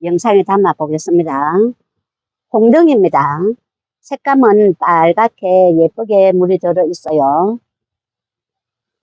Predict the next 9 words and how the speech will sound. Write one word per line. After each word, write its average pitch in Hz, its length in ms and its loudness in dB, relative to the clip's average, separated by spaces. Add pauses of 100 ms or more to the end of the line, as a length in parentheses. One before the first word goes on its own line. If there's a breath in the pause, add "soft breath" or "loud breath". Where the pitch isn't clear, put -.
(920)
크기는 240 1000 2
구 269 360 0
내지 262 580 2
십 - 300 -20
센치 269 600 -2
정도 196 440 2
되고요. 180 680 2 (960)
오천 262 400 0
원입니다. 190 800 2